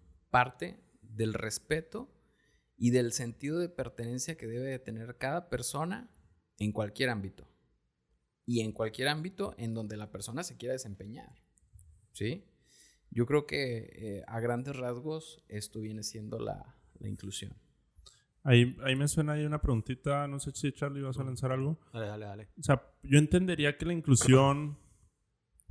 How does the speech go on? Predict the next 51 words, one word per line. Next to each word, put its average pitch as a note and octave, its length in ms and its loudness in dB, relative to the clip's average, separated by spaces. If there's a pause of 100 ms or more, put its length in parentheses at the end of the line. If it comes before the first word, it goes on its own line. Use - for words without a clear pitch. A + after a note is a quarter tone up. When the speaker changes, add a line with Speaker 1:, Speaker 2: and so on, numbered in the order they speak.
Speaker 2:
pues, B2+ 160 12
empieza B2 400 6
por C#3+ 120 12
uno C3 180 8
mismo, B2 360 2
¿no? A2 260 0 (760)
O F3+ 100 2
sea, A2 220 4
donde G2+ 320 4
yo G#2+ 180 6
sé B2 240 2
que C3 140 -4
voy B2 200 0
a B2 60 2
ser, A#2 300 0 (880)
voy A#2 220 10
a A#2 40 8
formar A2 480 4
parte A2+ 440 6
de, A2 240 2 (500)
¿para A2 160 8
qué A2+ 140 2
me A#2+ 80 6
voy B2+ 100 8
a C3 40 6
ir C3 60 2
a C3+ 40 4
meter B2 300 2
a A#2+ 40 6
un B2 80 4
lugar B2 300 4
donde A#2+ 240 2
sé A2 200 0
que A#2 120 -2
no A2+ 100 2
voy A2+ 140 4
a A2+ 60 4
formar G2+ 420 0
parte G#2 340 4
de? A2 240 4 (380)
¿O A2+ 160 10
tú A#2+ 160 10
crees B2+ 260 4
que C#3+ 100 -2
en B2+ 140 0
sí B2 140 0
el A#2+ 100 4
lugar A#2+ 260 8
y B2 40 2
el A#2+ 80 0
entorno, A2 640 -2